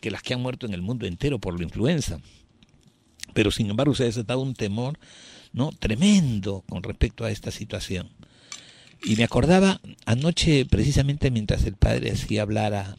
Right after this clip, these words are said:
a las personas para ver, ¿no? den su opinión sobre este caso. Además, no es una, no es una fiebre mortal, ¿no? Pero ¿qué cosa es lo que la hace mortal? Entonces yo decía, me acordé de una historia de, de un hombre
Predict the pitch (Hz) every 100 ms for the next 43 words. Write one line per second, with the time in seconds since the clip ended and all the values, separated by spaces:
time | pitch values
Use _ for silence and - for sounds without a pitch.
0 | - 95 - - - - 107 110 - -
1 | 101 92 101 107 98 95 95 110 - 90
2 | - _ _ _ 90 95 92 95 95 80
3 | 87 101 95 85 87 - - 98 - -
4 | _ _ _ _ - - - 131 131 131
5 | 107 90 85 82 95 95 - 90 78 71
6 | 78 85 82 107 95 101 87 101 90 85
7 | 80 87 143 131 82 107 - _ - -
8 | - - _ _ 82 90 143 175 - 160
9 | 147 104 123 - 139 101 - 135 127 92
10 | - - - 135 131 139 113 - 110 143
11 | 156 143 104 - 123 127 127 104 85 90
12 | - _ _ _ _ _ _ _ 85 92
13 | 98 110 101 98 - - _ _ _ 101
14 | 104 110 104 92 82 -